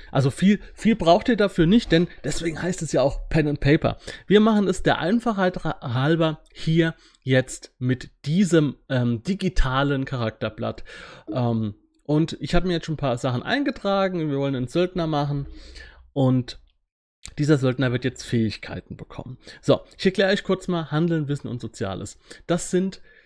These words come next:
ähm, alle Fertigkeiten oder Tätigkeiten oder Eigenschaften, die ein Charakter haben kann. Ähm, die sind hier runter absortiert. Handeln ist eher so aktiv, physisch, kämpfen gehört dazu, Bewegungsfertigkeiten gehören dazu,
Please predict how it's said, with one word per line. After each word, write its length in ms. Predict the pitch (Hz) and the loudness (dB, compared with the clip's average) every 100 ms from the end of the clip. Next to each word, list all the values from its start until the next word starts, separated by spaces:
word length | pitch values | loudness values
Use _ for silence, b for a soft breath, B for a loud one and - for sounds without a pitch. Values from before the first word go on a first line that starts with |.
| b _ _ | b _ _
ähm, 580 | 135 131 131 131 135 123 | -4 -2 -2 -4 -6 -6
alle 240 | 143 170 | -2 -2
Fertigkeiten 920 | 170 170 180 160 - 151 143 147 156 143 | 0 -4 -2 -6 -4 -2 0 -2 -4 -6
oder 320 | 110 120 117 | -6 -6 -6
Tätigkeiten 920 | - 143 131 - - 117 117 123 117 | -6 -6 -8 -10 -4 -2 -2 -4 -6
oder 260 | 113 117 - | -6 -8 -4
Eigenschaften, 840 | 127 143 139 127 120 - 120 110 | -4 -4 -6 -8 -8 -10 -10 -8
die 260 | 135 135 | -8 -8
ein 180 | - 123 | -6 -8
Charakter 460 | 127 110 110 - 101 | -6 -6 -6 -6 -4
haben 300 | 104 - 185 | -6 -6 -8
kann. 300 | - 254 330 b b b _ _ _ _ | -6 -6 -6 b b b _ _ _ _
Ähm, 260 | 151 156 160 | 0 0 0
die 120 | 185 | 0
sind 200 | 170 190 | 0 0
hier 120 | 180 | 0
runter 300 | 151 170 170 | 0 0 -2
absortiert. 640 | 123 - 135 - - - - B B | -2 -4 -4 -4 -8 -12 -16 B B
Handeln 500 | 151 196 214 214 196 | 0 2 2 0 -2
ist 200 | 143 - | -6 -6
eher 240 | 170 160 | -4 -2
so 140 | 135 - | -2 -4
aktiv, 460 | 143 - 180 180 | -6 0 2 2
physisch, 720 | - - 180 185 160 147 - | -4 -4 0 2 2 0 -2
kämpfen 540 | - 156 160 170 - 156 | 0 2 2 0 -4 -2
gehört 240 | 143 135 | 0 0
dazu, 340 | 135 127 - 147 | -2 -2 -2 0
Bewegungsfertigkeiten 1400 | 143 135 170 160 151 - - 139 143 - - 120 120 131 | 0 0 0 0 -4 -4 -4 -4 -4 -10 -4 -2 -2 -4
gehören 300 | 123 120 120 | -4 -2 -2
dazu, 380 | 117 - - | -4 -4 -6